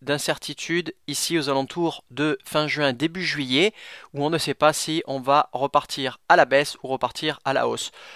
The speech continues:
Le mouvement, la tendance sur les six ou sept jours s-, qui suivent repartent clairement à la baisse. On est dans une zone rouge de nouveau avec des cours en dessous des deux moyennes mobiles qui va durer donc six ou sept séances et ensuite on repart enfin fortement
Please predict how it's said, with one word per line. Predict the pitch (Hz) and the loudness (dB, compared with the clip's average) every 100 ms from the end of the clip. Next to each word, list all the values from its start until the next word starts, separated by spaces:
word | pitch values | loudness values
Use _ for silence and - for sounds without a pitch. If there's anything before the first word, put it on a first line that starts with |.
| - _ | -20 _
Le | 135 | -4
mouvement, | 160 180 165 175 170 | -2 -2 0 0 4
la | 160 | 2
tendance | 180 180 170 160 - - - _ _ _ _ _ _ _ _ | 4 4 4 2 -2 -10 -14 _ _ _ _ _ _ _ _
sur | - - 175 160 - | -8 -2 2 2 0
les | 127 | -4
six | 123 - 185 - | -2 -2 -4 -4
ou | 165 | -4
sept | - 170 - - - _ _ _ _ | 2 2 2 -6 -8 _ _ _ _
jours | 120 139 180 - | -10 -2 -2 -2
s-, | - - | -6 -6
qui | 175 | -2
suivent | - 175 175 135 - - - - | -2 2 0 0 -4 -14 -20 -20
repartent | - 143 - 151 - | -4 2 6 4 4
clairement | - 165 156 160 156 | 0 0 4 2 4
à | 127 | 6
la | 127 | 6
baisse. | 123 175 226 - - - - - 139 | 6 6 4 -2 -12 -20 -20 -8 -2
On | 147 | 0
est | 147 | 2
dans | 147 | 0
une | 151 160 | 0 -6
zone | 135 160 160 - - | 0 0 0 -6 -12
rouge | 117 139 190 165 | -10 -4 -4 -2
de | 156 | -2
nouveau | 156 147 160 | -2 -2 -2
avec | 135 | -2
des | 131 | -4
cours | - 160 143 | -4 -4 -2
en | |
dessous | 139 131 156 | -4 -6 -6
des | 131 | -6
deux | 120 | -4
moyennes | 143 143 131 | -2 0 0
mobiles | 131 120 131 180 185 - - - - | -2 -2 0 0 -4 -10 -20 -20 -10
qui | 151 | -4
va | 156 | -2
durer | 151 - 165 151 151 135 | -4 -6 -4 0 0 0
donc | 120 127 | -4 -4
six | - 214 - | -8 -6 -6
ou | |
sept | - 147 | -4 -4
séances | - 127 139 - - | -2 0 0 -2 -2
et | |
ensuite | 147 - 165 147 | -2 -2 -4 -2
on | |
repart | 131 - 170 143 | -2 6 6 8
enfin | 147 208 196 | 4 2 0
fortement | - 196 - 180 170 143 | 0 -2 -2 -2 -2 -4